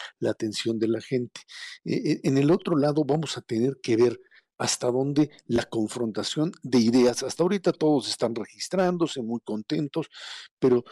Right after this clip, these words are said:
tendrá que haber algún elemento fundamental que haga que la sociedad los vea como alternativas reales de poder.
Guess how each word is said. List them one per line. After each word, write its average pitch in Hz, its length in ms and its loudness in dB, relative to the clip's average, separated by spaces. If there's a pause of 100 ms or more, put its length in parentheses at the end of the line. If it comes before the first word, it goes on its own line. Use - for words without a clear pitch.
(400)
tendrá 156 360 4
que - 140 0
haber 156 300 2
algún 131 320 0
elemento 117 760 2 (120)
fundamental 127 1080 2 (260)
que 139 200 2
haga 165 240 0 (120)
que 135 260 2 (320)
la 123 200 4
sociedad 131 560 0 (100)
los 123 300 2
vea 135 360 4 (180)
como 113 260 2
alternativas 110 720 2
reales 104 320 0
de 98 80 -8
poder. - 320 -12